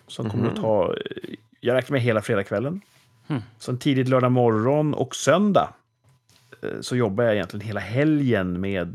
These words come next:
Speaker 1: eh, vi kan kalla det för militärt planeringsarbete.
Speaker 2: Ha, vad är det?
Speaker 1: Och på måndagen så är jag ledig från jobbet och ska då göra ännu mer,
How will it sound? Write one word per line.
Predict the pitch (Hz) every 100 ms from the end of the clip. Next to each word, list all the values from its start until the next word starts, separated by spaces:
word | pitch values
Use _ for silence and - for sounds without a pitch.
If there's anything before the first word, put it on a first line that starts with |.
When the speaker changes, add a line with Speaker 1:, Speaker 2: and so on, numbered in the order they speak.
| -
Speaker 1:
eh, | - - - - - _ _ _
vi | - -
kan | 165
kalla | 160 117
det | 113
för | 120
militärt | 117 110 104 -
planeringsarbete. | 113 123 104 107 123 165 - - _ _ - - -
Speaker 2:
Ha, | 196
vad | 185 175
är | 208
det? | 190 - - _ _ -
Speaker 1:
Och | 143 127 - -
på | 135
måndagen | 131 127 127 147 185 202 185 170 120 98
så | 104
är |
jag | 113
ledig | 117 110 131 143
från | 139
jobbet | 120 90 76 - - - _ _
och | 110 101 - - -
ska | - 113
då | 98 90 85 80 - - - - _
göra | 110 92
ännu | - 131 107 98 135
mer, | 117 98 90 87